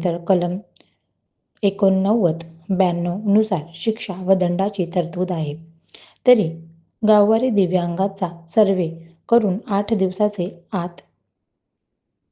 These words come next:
आठ दिवसाच्या आत आम्हास खाली तक्त्यात सास यादी सादर करण्यात यावी व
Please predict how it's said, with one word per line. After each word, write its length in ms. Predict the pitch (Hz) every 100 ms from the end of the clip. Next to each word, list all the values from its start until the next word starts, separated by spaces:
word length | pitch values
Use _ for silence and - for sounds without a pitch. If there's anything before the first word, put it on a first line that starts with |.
| -
आठ 180 | 190 170
दिवसाच्या 480 | 185 180 180 196 180
आत 80 | 185 -
आम्हास 420 | 190 190 165 165
खाली 260 | - 175 165 - -
तक्त्यात 460 | 190 - 185 202 - _ _ _ _ _ _ _ _ _ _ - - _ -
सास 300 | 220 190 190 - -
यादी 380 | 202 202 185 160 - - _ -
सादर 300 | 214 196 262
करण्यात 400 | 208 170 170 170
यावी 240 | 160 160
व 200 | 185 175